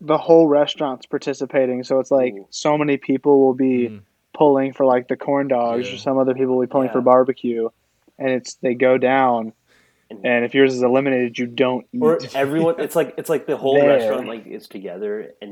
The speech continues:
Speaker 2: like,
Speaker 3: Mm-hmm.
Speaker 2: trying to figure out, and, like, whoever wins the bracket, everyone gets that meal no matter what. So
Speaker 3: Oh,
Speaker 2: everyone's,
Speaker 3: that's
Speaker 2: like,
Speaker 3: funny.
Speaker 2: trying to gun
Speaker 3: Yeah.
Speaker 2: for their meal that they want. But at
Speaker 3: Another
Speaker 2: the end,
Speaker 3: idea.
Speaker 2: everyone has to eat the same thing.
Speaker 3: Another idea.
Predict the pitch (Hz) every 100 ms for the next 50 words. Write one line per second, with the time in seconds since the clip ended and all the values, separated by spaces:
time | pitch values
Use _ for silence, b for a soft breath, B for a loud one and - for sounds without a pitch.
0 | 101 104 117 117 104 104 - 110 110 95
1 | 95 101 117 107 101 123 123 131 110 107
2 | 107 110 104 104 90 82 92 120 - -
3 | - 113 110 101 90 - 90 85 85 82
4 | 87 87 85 87 85 - 101 - 117 120
5 | 120 120 113 110 107 104 107 104 95 -
6 | _ - 104 101 98 104 104 98 98 90
7 | 98 92 87 87 85 - 87 90 85 82
8 | _ _ _ - 104 107 139 139 127 110
9 | 107 101 101 104 98 90 80 87 95 -
10 | 85 - - - _ _ _ _ _ -
11 | 135 135 147 127 110 104 104 98